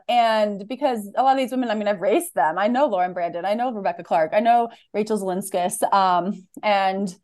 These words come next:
Taylor Knibb even in Milwaukee. I couldn't, they gapped me pretty quick. And I, I'm going to give my coach, Matthew Rose, so much credit because I had, my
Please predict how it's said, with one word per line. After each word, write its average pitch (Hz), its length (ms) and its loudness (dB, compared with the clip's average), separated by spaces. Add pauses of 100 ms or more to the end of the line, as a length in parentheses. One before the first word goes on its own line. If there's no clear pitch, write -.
(280)
Taylor 240 240 2
Knibb 202 220 2
even 185 420 -4
in 214 180 -4
Milwaukee. 202 480 0
I 190 120 4
couldn't, 247 500 -6
they 240 120 0
gapped 214 280 0
me 185 120 -6
pretty 180 240 -6
quick. 185 380 0
And 202 300 -4 (880)
I, 285 560 6 (260)
I'm 254 280 4
going 339 200 2
to 277 60 0
give 254 100 0
my 240 120 2
coach, 233 280 -8
Matthew 214 320 -4
Rose, 190 300 -2
so 220 140 0
much 247 200 -4
credit 175 380 0
because 196 560 0 (360)
I 214 180 4
had, 269 280 0
my 226 220 0